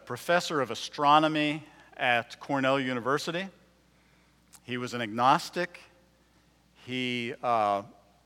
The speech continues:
he produced that P B S television series called Cosmos some years ago, where he talked about the origins of the universe and, and all that. <clears throat> And, uh, but here's an interesting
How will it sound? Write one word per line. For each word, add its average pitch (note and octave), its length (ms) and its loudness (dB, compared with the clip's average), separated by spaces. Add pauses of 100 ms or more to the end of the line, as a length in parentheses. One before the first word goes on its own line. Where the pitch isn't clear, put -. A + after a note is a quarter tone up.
(560)
he D3+ 140 -4
produced D3 560 -4
that C#3+ 420 4
P F#3+ 160 -4
B D#3+ 240 2
S - 460 4
television D#3 540 2
series D3+ 400 -2
called B2 280 -2
Cosmos D#3+ 720 4
some C3+ 320 -6
years C3 220 -4
ago, C3+ 180 0
where B2+ 140 0
he A#2+ 80 -4
talked C3 320 0
about B2 340 2
the A#2+ 160 -6
origins A#2+ 500 -4
of A2 60 -16
the A2+ 80 -10
universe A2+ 560 -6
and, G#2 200 -10
and G2+ 180 -12
all G#2+ 200 -2
that. G#2+ 320 -2 (840)
<clears throat> G#3 340 6 (1700)
And, B2+ 340 2
uh, A#2+ 260 8 (1040)
but C#3 140 -4
here's G3 180 4
an F#3 80 -2
interesting C#3+ 720 -2